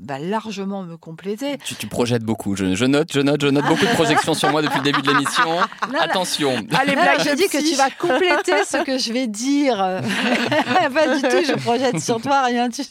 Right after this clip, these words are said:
Speaker 1: tout. Mais, euh, mais je, je crois qu'il y a, qu'il y a, il y a ce phénomène qui est, on, c'est, c'est tellement facile, en fait. Et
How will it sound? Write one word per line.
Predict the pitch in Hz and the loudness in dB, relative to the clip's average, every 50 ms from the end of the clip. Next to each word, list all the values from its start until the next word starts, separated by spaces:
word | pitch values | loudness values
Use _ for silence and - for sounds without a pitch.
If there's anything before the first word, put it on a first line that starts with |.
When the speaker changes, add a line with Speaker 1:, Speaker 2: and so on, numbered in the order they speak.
| _ - | _ -10
Speaker 1:
tout. | - 262 277 269 - 269 453 494 247 254 254 240 247 240 247 226 | -6 -4 -4 -4 -4 -6 -4 -4 -2 -2 -2 -4 -4 -4 -2 0
Mais, | 220 226 233 226 226 | 2 2 4 4 4
euh, | 214 196 175 - 190 | 4 4 2 2 2
mais | 214 208 214 214 214 - | 2 2 4 2 2 0
je, | 208 190 185 - | -2 -4 -4 -4
je | 202 202 214 | -2 -2 -2
crois | 214 - - 320 | 0 0 -2 -2
qu'il | - - 196 | 0 0 0
y | |
a, | 175 151 - 180 | 0 0 -2 -6
qu'il | - - 190 185 180 180 156 117 170 | -4 -2 0 0 2 0 0 -2 -2
y | 170 175 | -2 -2
a, | 175 170 - - | -2 -2 -4 -6
il | 175 | -4
y | 175 | -4
a | 175 | -4
ce | - - - 170 160 156 | -4 -4 -4 -4 -4 -4
phénomène | - - - 247 247 233 233 226 220 226 254 349 392 269 175 - - - - - - - - | -6 -4 -2 0 2 2 2 2 2 2 0 0 -2 -4 -6 -8 -12 -20 -20 -20 -20 -18 -10
qui | - - 208 214 | -6 -2 0 0
est, | 240 277 311 302 | 2 2 2 0
on, | 220 180 - _ _ _ _ _ _ - - _ _ - | 0 -2 -4 _ _ _ _ _ _ -20 -20 _ _ -14
c'est, | - - - - - | -10 -10 -10 -8 -8
c'est | - - 233 220 | -6 -2 -2 0
tellement | 202 339 359 359 359 392 392 | 2 2 2 4 4 4 2
facile, | - - - - 311 294 - - - - 294 294 262 226 196 - | 2 0 0 0 0 0 0 -4 -2 0 0 2 2 0 -2 -2
en | 170 170 | -6 -6
fait. | - - 208 185 190 - - - - - - - - - | -4 -4 -4 -4 -4 -6 -14 -16 -16 -16 -14 -14 -12 -4
Et | - 208 196 202 | 0 2 4 4